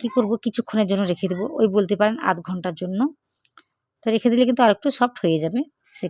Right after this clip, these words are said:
কারণে। তো এখানে আমি কি করেছি, এই বাটিতে কিন্তু একটু তেল ছিল প্রথম থেকেই, তা বাদেও আমি দু চামচের মতো তেল নিয়েছি। নেয়ার পর এখানে তিন চামচের মতো মোটামুটি ওই আটাই নিচ্ছি আমি। তো ওটা নিয়ে কিন্তু ভালোভাবে মিশিয়ে নিতে হবে, একটা ভালো পেস্ট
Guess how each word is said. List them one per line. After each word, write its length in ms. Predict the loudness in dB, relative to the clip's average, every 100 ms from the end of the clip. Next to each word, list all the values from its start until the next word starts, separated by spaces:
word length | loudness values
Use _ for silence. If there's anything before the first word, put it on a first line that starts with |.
| -4
কারণে। 280 | -4 -4 -10 _ -20 -12
তো 40 | -8
এখানে 240 | -6 -4 -4
আমি 100 | -4 -4
কি 60 |
করেছি, 320 | -4 -4 -4 -8 -6 -4
এই 60 | -2
বাটিতে 220 | 0 0
কিন্তু 140 | 0 0
একটু 100 | 0
তেল 160 | 2 2
ছিল 180 | 2 0 -2
প্রথম 220 | -2 -4 -2 -2
থেকেই, 240 | 0 0 -2 -14 -20 -20 -20 _
তা 100 | -2 2
বাদেও 300 | 2 4 2
আমি 100 | 2 0
দু 80 | -2
চামচের 460 | 0 0 0 -4 -4
মতো 220 | -4 -4 0
তেল 160 | 2 2 0
নিয়েছি। 380 | -4 -8 -4 -4 -4 _ _ -8
নেয়ার 260 | -2 0 0
পর 80 | -2
এখানে 240 | -2 -6 -8 -4
তিন 140 | 0 2
চামচের 400 | 2 0 -2 -4 -4
মতো 200 | -4 -2 -2 0
মোটামুটি 440 | -2 -2 -4 -8 -6 -4
ওই 80 | -4 -8 -20 _
আটাই 300 | -2 2 4 4
নিচ্ছি 300 | -2 -8 -10 -8
আমি। 140 | -8 -10 -14 -20 -18 -18 -6
তো 80 | 0
ওটা 200 | 0 2 0 0
নিয়ে 180 | -4 -6 -4
কিন্তু 260 | -6 -4 -6 _ _ -10
ভালোভাবে 420 | -4 -2 -2 0
মিশিয়ে 380 | 0 -2 -2 0
নিতে 240 | 0 0 0 2
হবে, 140 | 0
একটা 160 | -2 -4
ভালো 200 | -4 -4 -2
পেস্ট 240 | 0 0